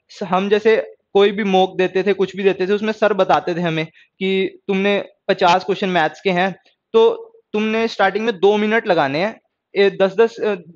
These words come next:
सेकंड में क्वेश्चन रीड करो, हाँ भाई आता है, मॉक र-, अ, मेंटल राउंड का है तो डायरेक्ट टिक कर दो, इतना सेल्फ कॉन्फिडेंस होना चाहिए। वो क्वेश्चन डायरेक्ट टिक करते चले गए, जो नहीं आता वो एक दिमाग से, आंखों के आगे से निकल जाता है,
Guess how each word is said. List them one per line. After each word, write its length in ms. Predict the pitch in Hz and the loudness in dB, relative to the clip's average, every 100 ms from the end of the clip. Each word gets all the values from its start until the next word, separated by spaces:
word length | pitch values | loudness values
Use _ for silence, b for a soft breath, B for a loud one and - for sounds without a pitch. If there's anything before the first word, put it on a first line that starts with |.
| _ | _
सेकंड 360 | - 190 202 202 | -6 -6 -4 -6
में 100 | 214 | -2
क्वेश्चन 380 | 196 185 208 202 | -2 0 -2 -4
रीड 240 | 180 185 | -6 -4
करो, 320 | 175 180 220 _ - | -2 -2 -2 _ -4
हाँ 140 | 170 175 | -2 0
भाई 180 | 196 - | -2 0
आता 280 | 131 - 208 | -2 0 0
है, 100 | 196 - b - | 0 -6 b -8
मॉक 300 | 165 180 185 | 0 0 2
र-, 40 | 196 | 0
अ, 220 | 190 185 | 0 0
मेंटल 360 | 180 175 214 | -2 -2 -2
राउंड 240 | 202 202 202 | 0 0 0
का 120 | 220 | 0
है 180 | 226 180 - b - | 0 -2 -4 b -8
तो 60 | |
डायरेक्ट 380 | 190 180 208 208 | 0 2 0 -2
टिक 180 | 214 - | -8 -2
कर 140 | 185 | -2
दो, 200 | - 139 - | 0 -4 -6
इतना 260 | 170 208 | -4 -2
सेल्फ 260 | 220 208 202 | 0 0 -2
कॉन्फिडेंस 580 | 208 190 190 190 202 185 | -2 -4 -4 -8 -6 -4
होना 200 | 151 151 | -4 -2
चाहिए। 400 | 151 131 127 135 b b - | -4 -4 -6 -10 b b -8
वो 260 | 165 196 196 | 0 2 2
क्वेश्चन 360 | 196 190 202 | 0 -4 -2
डायरेक्ट 320 | 170 165 180 - | 0 0 0 -4
टिक 160 | 196 - | -8 -2
करते 260 | 170 208 | -2 0
चले 260 | 202 208 214 | 0 2 2
गए, 260 | 226 208 - 165 | 2 0 -2 0
जो 140 | 196 | 0
नहीं 280 | 190 190 214 | 2 0 0
आता 200 | 208 220 | 0 2
वो 120 | 226 | 2
एक 180 | 208 - - | 0 -4 -16
दिमाग 380 | 185 190 185 185 | -6 -2 0 0
से, 320 | - 214 214 | 0 -2 -2
आंखों 340 | - 175 180 202 | 0 -2 -2 0
के 80 | 196 | 0
आगे 180 | 190 | 0
से 100 | 196 | -2
निकल 280 | 202 190 202 | -2 0 2
जाता 260 | 180 131 | 2 2
है, 60 | 127 | -2